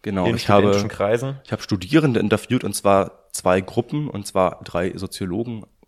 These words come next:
Speaker 1: oder SoziologInnen und, äh, drei WirtschaftswissenschaftlerInnen. Ähm, und die Gruppen vergleiche ich eben miteinander in ihrer Argumentation. Das ist jetzt der empirische Teil sozusagen und der andere Teil ist ein bisschen theoretischer, wo ich eben so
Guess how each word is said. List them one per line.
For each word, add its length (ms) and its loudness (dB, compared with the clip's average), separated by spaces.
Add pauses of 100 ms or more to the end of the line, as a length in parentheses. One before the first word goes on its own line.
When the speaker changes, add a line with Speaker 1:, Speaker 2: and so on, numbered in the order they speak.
Speaker 1:
oder 120 -12
SoziologInnen 880 -4 (380)
und, 240 -6
äh, 500 -2
drei 420 -2
WirtschaftswissenschaftlerInnen. 1300 -2 (460)
Ähm, 280 4
und 200 -4
die 280 -4
Gruppen 260 -2
vergleiche 440 -2
ich 120 -6
eben 260 -2
miteinander 440 -4
in 140 -4
ihrer 200 -8
Argumentation. 800 -4
Das 100 -6
ist 60 -10
jetzt 240 -10
der 240 2 (340)
empirische 500 -2
Teil 200 -2
sozusagen 420 -6
und 60 -6
der 120 -6
andere 260 -6
Teil 240 -6
ist 100 -10
ein 60 -6
bisschen 280 -12
theoretischer, 680 -8 (320)
wo 100 -2
ich 160 -6
eben 220 -4
so 240 -4